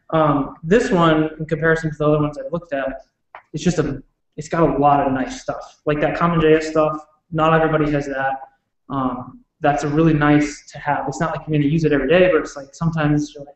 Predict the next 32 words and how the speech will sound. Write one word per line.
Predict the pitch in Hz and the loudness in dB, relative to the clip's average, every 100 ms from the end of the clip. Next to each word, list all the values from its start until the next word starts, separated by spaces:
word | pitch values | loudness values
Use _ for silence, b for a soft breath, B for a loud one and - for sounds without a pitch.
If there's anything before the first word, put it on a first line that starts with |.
| 180 | -8
"Oh, | 196 180 | -8 -8
I | |
kinda | - 175 | -6 -4
wanna | 170 165 | -4 -4
use | 160 - | -6 -8
a | |
Common | 160 156 151 | -8 -6 -2
J | 147 | -2
S | |
module," | 147 143 135 | -2 -6 -4
and | 131 | -4
that's | 135 - _ _ | -4 -10 _ _
good | 147 | -8
to | 127 | -4
have. | 139 139 135 B B _ - | -2 -2 -4 B B _ -2
The | |
optimizer | - 180 - 170 156 151 147 139 135 139 | 2 2 4 4 4 4 4 2 -2 -2
is | 143 135 - | -4 -4 -10
one | 143 143 | -6 -2
of | |
my | 147 156 | 0 -2
favorite | 156 143 - | -2 -4 -6
pieces | 151 - | -12 -12
of | 185 135 | -12 -12
it. | - - _ _ _ _ | -14 -18 _ _ _ _
Um, | 139 131 127 - - | -6 -4 -6 -10 -10
I | |
can | 156 135 | -6 -4
run | 131 131 | 0 0
it | 123 | -2
real | |
fast. | - 127 123 123 | -6 -6 -6 -6